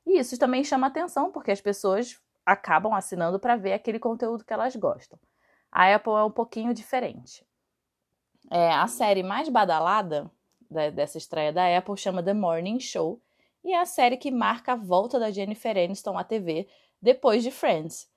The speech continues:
Eu, eu nunca tinha parado pra reparar <laughs> nisso, na verdade, que, tipo, desde Friends, a Jennifer Aniston nunca fez mais nada pra T V, ela só fez filme.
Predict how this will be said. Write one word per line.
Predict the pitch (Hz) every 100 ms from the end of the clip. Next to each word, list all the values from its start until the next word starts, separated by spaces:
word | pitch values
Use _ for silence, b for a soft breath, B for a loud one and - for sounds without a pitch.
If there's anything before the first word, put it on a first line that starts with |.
| _ _ -
Eu, | 170
eu | -
nunca | 359 480
tinha | 480 392
parado | 311 247
pra | 240
reparar | 240 254 277 240 185
<laughs> |
nisso, | 208 - 226
na | 233
verdade, | 185 208 170 156 156
que, | 160 185
tipo, | - 175 165
desde | 156 190 277 330
Friends, | 339 - 180 220
a |
Jennifer | 190 190 190 185
Aniston | 190 - 202
nunca | 214 254
fez | 254 220
mais | 220 254
nada | 226 226
pra | 220
T | -
V, | 240
ela | 180 165
só | 175
fez | 185 208
filme. | - 202 170